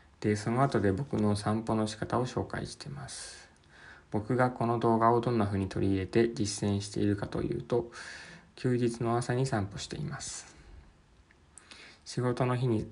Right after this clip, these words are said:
朝散-、朝散歩の時間を取るのはなかなか難しいですし、仕事の日は毎朝四分間のバーピー、ヒートをしています。ので、え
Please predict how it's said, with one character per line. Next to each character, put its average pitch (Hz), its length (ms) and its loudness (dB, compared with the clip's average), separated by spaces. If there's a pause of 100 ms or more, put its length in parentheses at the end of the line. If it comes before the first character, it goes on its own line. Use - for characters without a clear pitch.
朝 113 240 -2
散-、 117 400 0 (200)
朝 107 320 2
散 113 240 0
歩 - 120 -4
の 113 120 2
時 113 100 -8
間 58 200 0
を 58 40 0
取 - 180 -2
る - 80 0
の 57 80 0
は 113 120 -2
な 143 100 -4
か 117 140 0
な 117 100 0
か 120 100 4
難 117 320 4
し 113 440 2
い - 300 -8
で 104 100 -2
す - 160 -6
し、 123 340 -4 (800)
仕 - 200 -4
事 117 280 0
の 120 120 2
日 117 140 4
は - 260 4 (200)
毎 117 240 4
朝 104 200 0
四 117 280 2
分 131 240 0
間 104 240 0
の 101 200 -2 (100)
バ 110 180 6
ー - 80 -2
ピ - 420 -6 (1000)
ー、 - 60 -18
ヒ - 180 -8 (100)
ー - 140 -6
ト - 220 -4 (520)
を - 200 2
し - 100 -8
て - 120 -2
い - 80 2
ま - 160 -4
す。 - 380 -12 (300)
の - 180 -6
で、 - 220 -2 (1500)
え - 40 0